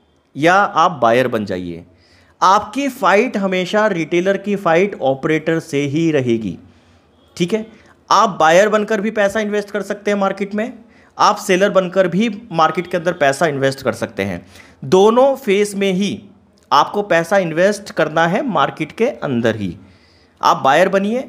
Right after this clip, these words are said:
या सेलर बनिए, आपके लिए ट्रेडिंग सेम वर्क करेगी। अगर आप बायर बन के मार्केट से पैसा नहीं बना सकते,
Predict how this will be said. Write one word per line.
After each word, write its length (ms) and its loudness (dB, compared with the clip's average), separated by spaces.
या 140 -4
सेलर 340 -2
बनिए, 340 -2
आपके 400 0
लिए 180 0
ट्रेडिंग 400 -4
सेम 520 0
वर्क 300 -2
करेगी। 360 0
अगर 220 2
आप 180 2
बायर 240 4
बन 140 0
के 120 -2
मार्केट 320 -2
से 120 -4
पैसा 280 -2
नहीं 160 -4
बना 200 0
सकते, 420 -4